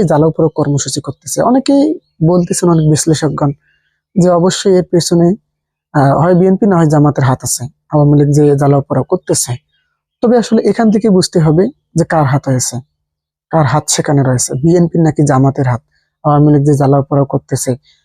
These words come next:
আওয়ামী লীগ বের হয়ে আন্দোলন করার সাহস কিভাবে পাইতেছে? হয় দুইটা দল, আহ, দুইটা দলের মধ্যে একটা দল সম্মতি দিতেছে,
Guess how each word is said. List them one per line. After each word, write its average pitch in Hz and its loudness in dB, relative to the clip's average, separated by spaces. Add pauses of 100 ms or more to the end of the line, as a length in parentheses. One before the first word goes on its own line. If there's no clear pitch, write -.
(160)
আওয়ামী 156 2
লীগ 156 2
বের 196 0
হয়ে 185 0
আন্দোলন 165 0
করার 156 -2
সাহস 156 -2
কিভাবে 214 2
পাইতেছে? 143 -4
হয় 214 0
দুইটা 185 2
দল, 165 2 (580)
আহ, 143 2
দুইটা 160 0
দলের 156 0
মধ্যে 151 -2
একটা 147 -4
দল 139 -2
সম্মতি 147 0
দিতেছে, 139 -4